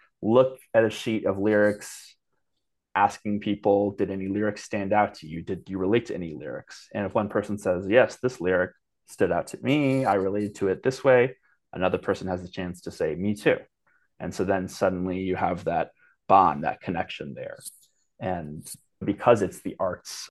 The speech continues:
the arts and music in general have a way of stepping around people's defenses.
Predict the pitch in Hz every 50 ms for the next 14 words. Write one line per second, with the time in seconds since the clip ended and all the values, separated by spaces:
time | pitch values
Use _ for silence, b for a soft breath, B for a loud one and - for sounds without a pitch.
0 | - 110 110 - - 120 131 127 - - - - - 107 101 95 98 98 101 101
1 | 101 98 98 - - - - - - 110 98 95 - 92 92 90 92 95 87 -
2 | - - - 101 98 95 95 95 92 90 87 90 92 85 - - - _ _ _
3 | _ _ - - - - 123 - 123 110 107 104 101 101 98 - - 107 - 104
4 | 104 104 - 95 - - - - 95 87 90 - - 131 135 135 139 135 - -
5 | - -